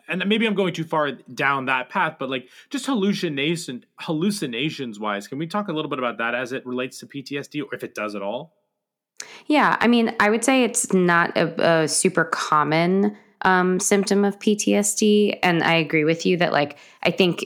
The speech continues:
Speaker 2: y-, you're gonna see in visual mediums that, like, hallucinations are just, like, the, what I see as one of the most common ways that, that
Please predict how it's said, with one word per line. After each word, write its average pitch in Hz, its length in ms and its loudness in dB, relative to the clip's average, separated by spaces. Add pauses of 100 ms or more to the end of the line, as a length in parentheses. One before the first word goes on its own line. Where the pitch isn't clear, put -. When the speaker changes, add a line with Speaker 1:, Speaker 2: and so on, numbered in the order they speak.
(160)
Speaker 2:
y-, - 220 -2
you're 165 220 2
gonna 170 200 4
see 165 420 2
in 151 220 0
visual 147 280 0
mediums 147 560 0
that, 151 160 0
like, 143 300 -2 (580)
hallucinations 240 680 4
are 214 100 6
just, 190 220 2
like, - 280 -2
the, - 140 2 (240)
what 180 220 2
I 180 60 4
see 196 220 2
as 180 100 0
one 170 140 2
of 160 120 0
the 160 80 4
most 151 440 2
common 156 560 0
ways 147 420 2
that, - 460 0
that 139 320 0